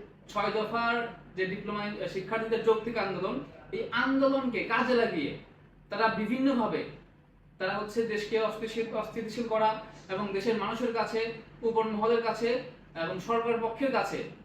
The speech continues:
এটা সরকার পতনের আন্দোলন হিসাবে উত্থাপিত করার জন্য তারা বিভিন্নভাবে পায়তারা চালাচ্ছে। তো আমরা দ্ব্যর্থহীন ভাষায় বলে দিতে চাই, আমাদের এই আন্দোলন সরকার পতনের কোনো আন্দোলন নয়।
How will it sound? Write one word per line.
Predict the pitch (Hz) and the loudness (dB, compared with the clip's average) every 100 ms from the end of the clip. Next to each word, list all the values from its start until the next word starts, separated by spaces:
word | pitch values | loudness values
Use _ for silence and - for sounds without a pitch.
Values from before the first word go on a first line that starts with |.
| - - | -20 -8
এটা | 185 214 226 | 0 0 0
সরকার | 240 240 240 240 247 | 2 0 2 -2 0
পতনের | 247 254 254 247 240 | -2 -2 -2 -2 -2
আন্দোলন | 247 254 254 269 262 | 0 0 0 0 2
হিসাবে | 233 226 247 240 | 0 0 4 4
উত্থাপিত | 240 - 269 277 269 | 2 -2 -2 0 0
করার | 254 247 220 | 2 2 0
জন্য | 208 202 | -2 -2
তারা | 214 | -2
বিভিন্নভাবে | 208 220 240 233 233 262 - - - - | -2 -2 0 2 2 0 0 -8 -10 0
পায়তারা | 233 226 196 | 2 4 2
চালাচ্ছে। | 170 - - - - - - - - - - - - | 0 -2 -6 -12 -14 -20 -20 -20 -20 -20 -20 -12 0
তো | |
আমরা | 208 220 254 269 - - - - - - - - - - | 2 4 4 2 -2 -12 -16 -20 -20 -20 -20 -20 -20 -2
দ্ব্যর্থহীন | 202 208 269 285 | 0 2 2 4
ভাষায় | 262 254 262 240 | 4 4 2 2
বলে | 269 269 | 2 2
দিতে | 247 214 | 2 0
চাই, | 160 135 - - - - - - | -2 -4 -8 -16 -20 -20 -20 -8
আমাদের | 190 233 240 277 285 - - - | -2 0 2 2 2 0 -8 -4
এই | 247 247 | -2 0
আন্দোলন | 226 233 226 226 233 294 - - - - | 0 0 2 2 2 -2 -4 -14 -16 -2
সরকার | 254 254 254 233 | 0 2 0 -2
পতনের | 233 226 226 - | -2 -2 -2 -4
কোনো | 220 220 | -2 -2
আন্দোলন | 202 196 196 180 | -2 -4 -4 -2
নয়। | 190 - | 0 -2